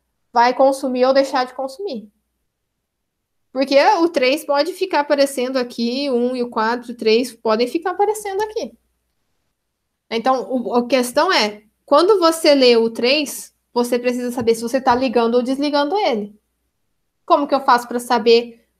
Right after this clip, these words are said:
uma informação sobre um equipamento? Como eu faço pra saber qualquer informação em,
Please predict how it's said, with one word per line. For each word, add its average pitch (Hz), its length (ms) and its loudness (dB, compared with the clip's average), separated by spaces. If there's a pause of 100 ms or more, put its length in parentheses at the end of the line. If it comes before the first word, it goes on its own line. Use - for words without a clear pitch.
(140)
uma 269 120 -2
informação 262 600 -2
sobre 240 300 -2
um 233 100 0
equipamento? 226 760 -4 (800)
Como 330 140 -2
eu 403 60 0
faço 415 200 2
pra 392 100 -6
saber 359 220 -6
qualquer 339 420 0
informação 247 680 -4
em, 214 420 -8